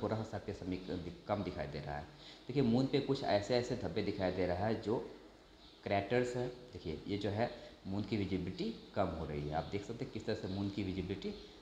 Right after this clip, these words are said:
कम हो रही है। ओके, जैसे जैसे moon आगे बढ़ेगा तो moon की विजिबिलिटी कम होती जाएगी।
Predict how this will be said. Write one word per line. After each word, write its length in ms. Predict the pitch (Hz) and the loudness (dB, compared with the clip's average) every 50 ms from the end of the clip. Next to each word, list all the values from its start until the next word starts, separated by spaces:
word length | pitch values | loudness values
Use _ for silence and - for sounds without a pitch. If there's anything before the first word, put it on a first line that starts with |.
| - - - | -10 -4 0
कम 140 | 104 95 90 85 | 0 0 2 0
हो 60 | 92 87 | 0 0
रही 240 | 80 82 80 80 76 | 0 0 -2 -2 -4
है। 180 | 76 78 - - | -6 -6 -8 -10
ओके, 240 | - - - 160 - - - - - | -8 -6 -4 -4 -4 -6 -8 -8 -6
जैसे 240 | 92 87 - - 123 | -4 -4 -2 0 0
जैसे 200 | 113 107 - - 101 | 0 0 0 -2 -2
moon 220 | 98 98 104 104 | -2 0 0 -2
आगे 280 | - - 87 87 92 117 | -2 -4 -4 -2 -2 0
बढ़ेगा 420 | 117 110 110 120 117 127 151 - - - - - - - - - - | 0 0 0 0 0 0 0 0 -2 -4 -10 -14 -14 -16 -12 -4 0
तो 180 | 143 156 185 143 117 | 2 2 2 2 0
moon 200 | 107 107 104 104 104 - | 0 2 2 0 0 0
की 60 | 110 | -2
विजिबिलिटी 560 | 101 92 90 98 90 85 101 - - 220 214 214 - - - - - - - | -4 -4 -4 -4 -4 -4 -4 -4 -2 -2 -2 -2 -6 -12 -16 -18 -8 2 6
कम 140 | 123 110 101 85 | 6 6 6 4
होती 220 | 90 - - 87 82 | 2 0 0 -2 -4
जाएगी। 440 | - 78 73 73 73 73 71 73 | -2 -2 0 0 -2 -4 -6 -10